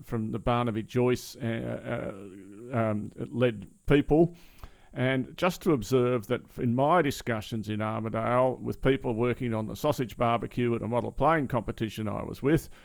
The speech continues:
there's a lot of support, uh, for the money that these projects bring in, the economics, the jobs, you know, and the realisation that the next time there's a drought that comes around, uh, the diversification of income that's provided to landowners and service providers,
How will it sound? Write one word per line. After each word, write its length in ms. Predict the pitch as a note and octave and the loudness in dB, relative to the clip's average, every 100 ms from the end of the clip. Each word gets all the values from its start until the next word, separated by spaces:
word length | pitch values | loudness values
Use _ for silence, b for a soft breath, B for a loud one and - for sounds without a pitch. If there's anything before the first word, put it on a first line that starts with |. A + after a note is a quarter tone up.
| b b | b b
there's 160 | A#2+ A2 | -2 0
a 80 | |
lot 240 | A#2+ D#3 D3+ | 2 4 4
of 80 | B2 | 0
support, 640 | - - E3+ D3+ - - - | -6 2 4 6 4 -4 -6
uh, 440 | B2+ A#2+ A#2 A#2 - | -4 0 0 -2 -4
for 140 | B2 | -4
the 80 | A2 | 0
money 400 | A#2+ C#3+ C3 A2 | 2 2 2 -2
that 160 | A2+ - | -4 0
these 240 | B2 A2+ | 0 0
projects 560 | - A#2+ A#2 G2+ A2+ - | 2 4 4 0 -4 -4
bring 240 | A2+ A2 | -2 0
in, 240 | B2+ C3+ | 2 2
the 140 | A2+ A#2+ | 2 0
economics, 680 | C3 B2 A#2+ C3+ B2+ - | 0 2 2 2 0 -6
the 120 | - G#2 | -10 -2
jobs, 560 | D3 C#3+ C#3 C3+ - b b b b | 4 6 6 4 -4 b b b b
you 120 | A#2+ | 0
know, 280 | A#2 A#2+ B2 | 4 4 4
and 100 | A#2 | 2
the 60 | A2 | 4
realisation 840 | D3 D#3 B2+ A2+ A#2+ A#2+ - A#2 | 4 6 4 4 2 2 0 -4
that 120 | A2+ | -4
the 80 | A#2 | -2
next 280 | C#3 D#3 - | 0 -2 0
time 260 | C3+ A#2+ | 2 2
there's 160 | A2 G#2+ | 0 -4
a 40 | |
drought 360 | G2+ C#3 C#3+ - | 0 2 2 -2
that 160 | - - | -10 -6
comes 280 | A#2 G#2 F#2+ | -4 -4 -4
around, 520 | A2+ B2+ D3 - - | -2 2 0 0 -4
uh, 260 | A#2+ A2 A2 | -2 0 -2
the 120 | G#2+ | -2
diversification 1080 | A#2 G2+ C#3 D#3+ - B2+ - C#3 D3 B2+ G#2+ | -2 2 2 2 -2 -8 0 2 2 0 -2
of 100 | A2 | 2
income 420 | D#3+ D#3 A#2+ G#2+ | 2 2 0 -2
that's 140 | G#2+ - | -6 -6
provided 560 | A2 A2+ A#2 A#2+ A2+ | -4 2 2 2 -2
to 80 | A2 | -4
landowners 800 | A2+ C#3 D3+ C3 C3 C#3 C#3 A#2+ | -2 0 2 2 2 2 0 -2
and 120 | G#2+ | -8
service 440 | - D3 D#3 C3+ - | 0 4 6 4 -2
providers, 760 | A2+ G#2 A#2+ B2+ C3 C3 B2 | -4 0 4 6 6 4 0